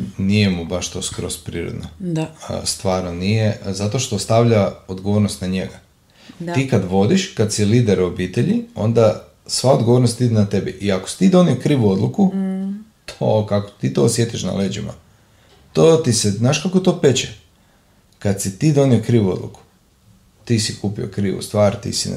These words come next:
Speaker 1: nas odveo na krivo mjesto, e, poželio si nešto što je onda, ovoga, ugrozilo cijelu obitelj. A, n-, znaš koji je to osjećaj, kako to peče na srcu? Ti takve lekcije tako pamtiš.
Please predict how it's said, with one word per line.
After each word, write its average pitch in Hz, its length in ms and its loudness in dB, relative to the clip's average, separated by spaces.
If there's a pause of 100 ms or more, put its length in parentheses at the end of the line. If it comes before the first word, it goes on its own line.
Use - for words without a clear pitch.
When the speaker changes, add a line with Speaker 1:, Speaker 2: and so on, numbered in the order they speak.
Speaker 1:
nas 95 380 -4
odveo 95 220 -4
na - 100 -10
krivo 95 280 -4
mjesto, 95 440 -4 (340)
e, 95 120 0 (120)
poželio 98 420 0
si 92 200 -4
nešto 95 340 -2
što 92 280 -2
je 95 140 0
onda, 92 240 0
ovoga, 87 720 -4
ugrozilo 98 520 -2
cijelu 92 340 -2
obitelj. 92 420 -4 (640)
A, 104 760 2
n-, 90 220 -4
znaš 135 280 2
koji 202 160 4
je 190 80 -4
to 196 120 8
osjećaj, 151 480 2
kako 143 420 0
to 123 220 2
peče 110 320 2
na 98 120 -2
srcu? 104 320 -6 (320)
Ti 135 200 -2
takve 131 300 2
lekcije 120 400 0
tako 98 420 0
pamtiš. - 580 -2